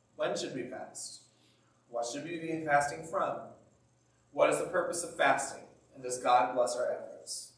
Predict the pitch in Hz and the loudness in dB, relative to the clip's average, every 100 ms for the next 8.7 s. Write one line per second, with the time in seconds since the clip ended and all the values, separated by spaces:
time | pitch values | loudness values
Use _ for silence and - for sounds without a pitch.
0 | _ _ _ _ - 170 170 180 214 - | _ _ _ _ -6 2 4 4 2 0
1 | - 160 160 160 - 170 - 160 - - | -4 -8 -6 -6 -4 -4 -2 2 2 2
2 | - - - - - 143 147 147 147 - | -8 -16 -20 -20 0 4 4 2 -4 -8
3 | - 123 175 - - 139 131 - - - | -2 2 2 2 0 -4 -4 -4 -6 0
4 | 156 147 - - - - 143 139 147 143 | 4 4 4 -2 -6 -8 -2 0 6 6
5 | 143 117 120 123 - - - - - _ | 6 -2 -10 -10 -12 -16 -18 -16 -18 _
6 | _ _ _ _ _ _ _ _ _ _ | _ _ _ _ _ _ _ _ _ _
7 | _ _ 170 170 170 - 165 - - - | _ _ 6 8 6 2 -4 -6 -12 -20
8 | _ 165 165 - - - | _ -10 -2 0 0 -2